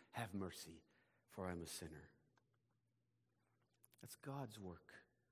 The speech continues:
And we need to continually pray and say, "God, would you give me eyes to see?" Psalm one hundred nineteen has many emphases on the importance of light.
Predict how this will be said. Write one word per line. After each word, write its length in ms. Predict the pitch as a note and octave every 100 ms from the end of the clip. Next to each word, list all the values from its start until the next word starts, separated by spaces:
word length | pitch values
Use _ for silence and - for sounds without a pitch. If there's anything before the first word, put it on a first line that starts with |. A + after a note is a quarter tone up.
| _ _ _ _ _ _
And 80 | G#2
we 60 |
need 100 | G#2+
to 60 | A2
continually 580 | A2 G#2 - A#2+ A#2+ A2+
pray 240 | A2+ A#2
and 80 | A2+
say, 160 | A2 G#2+
"God, 480 | G#2 A#2 A#2+ A#2+ G#2+
would 180 | G#2
you 100 | G2+ G2+
give 260 | G#2+ G2+
me 160 | G#2 F#2+
eyes 600 | F#2+ F2 E2 D#2 D#2+ - - - - -
to 100 | -
see?" 380 | - - - F2+ - _ _ _ _ _ _ _ _ _ _ _ _ - _ _ - _ _ _ _ _
Psalm 200 | - B2
one 120 | A#2+ A#2
hundred 260 | A#2 A2+
nineteen 760 | G2 G#2 G#2 G2+ - B2+ A#2 G2+
has 580 | G2 F#2+ F#2 F2 - - - - - -
many 480 | A2 C3 A2 G#2 - - - - - _
emphases 500 | B2 A#2+ A2+ A2+ G2+
on 120 | G2+
the 60 | F#2+
importance 480 | F2+ - A#2 - G2+
of 100 | F#2
light. 400 | G2 A2+ -